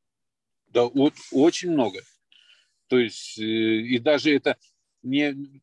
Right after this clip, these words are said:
то есть все равно же есть какие-то, ну, там даже и личностные отношения. То есть есть и очень серьезные производители в том же Тьере,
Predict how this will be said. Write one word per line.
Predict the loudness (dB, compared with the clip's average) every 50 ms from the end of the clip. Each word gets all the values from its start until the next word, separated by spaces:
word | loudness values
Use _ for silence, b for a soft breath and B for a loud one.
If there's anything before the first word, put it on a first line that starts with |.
| _ -4
то | -4
есть | -4 -4 -6 -10
все | -6 -2 -2 0
равно | 0 -2 -2
же | 0 0 0 0
есть | 2 0 0 0 0
какие-то, | -2 -4 -2 -2 -2 -2 0 -2 -2 -2
ну, | -4 -8 -12
там | -10 -10 -10 -6 -4
даже | -4 -4 -2 -4 -6
и |
личностные | -6 -8 -12 -12 -10 -10 -10 -8 -4 -2 0 0 2 0
отношения. | 0 -2 -2 -6 -4 -2 -2 -2 -2 -2 -4 -6
То | -6 -6
есть | -6 -6 -4
есть | -2 -2 -2 0 2
и | 4
очень | 4 4 2 -4 -6
серьезные | -4 0 2 2 2 2 0 -4 -6
производители | -4 -4 -4 -2 -2 -4 -4 -2 -4 -6 -6 -6 -8
в | -6 -6
том | -6 -6 -6
же | -8 -14 -14
Тьере, | _ 0 2 2 2 2 0